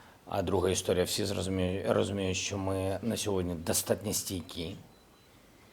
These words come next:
Ми набагато сильніші, ніж це було на початку вторгнення.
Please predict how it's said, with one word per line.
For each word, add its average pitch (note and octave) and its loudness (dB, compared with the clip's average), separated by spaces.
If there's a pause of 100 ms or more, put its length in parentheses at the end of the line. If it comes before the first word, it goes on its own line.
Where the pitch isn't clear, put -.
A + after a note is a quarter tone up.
(560)
Ми F#2+ 0
набагато F#2+ 8
сильніші, G2 2
ніж F#2+ 2
це - -2
було F#2 2
на F#2+ 2
початку F#2+ 2
вторгнення. F2 -2